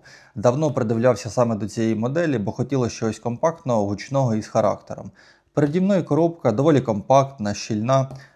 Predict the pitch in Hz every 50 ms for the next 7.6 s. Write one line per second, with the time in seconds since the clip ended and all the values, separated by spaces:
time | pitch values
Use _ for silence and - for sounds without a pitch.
0 | _ _ - 110 147 147 120 127 127 123 120 104 101 127 - - 107 101 95 -
1 | - - - - 113 98 - 113 110 120 123 143 156 156 139 135 - - 170 185
2 | 170 147 120 107 104 101 - - 113 117 127 123 120 123 143 156 151 123 113 104
3 | 117 131 110 107 107 101 98 - - - 131 135 131 131 - - 101 104 101 98
4 | 98 98 98 - 113 107 110 123 120 117 - _ _ - 110 107 98 95 92 92
5 | 90 - - - - _ - - - _ _ - 110 120 143 147 135 139 135 123
6 | 117 113 110 - - _ _ _ - 120 117 107 - - - 104 98 - - 107
7 | 107 104 101 117 139 165 190 185 185 - -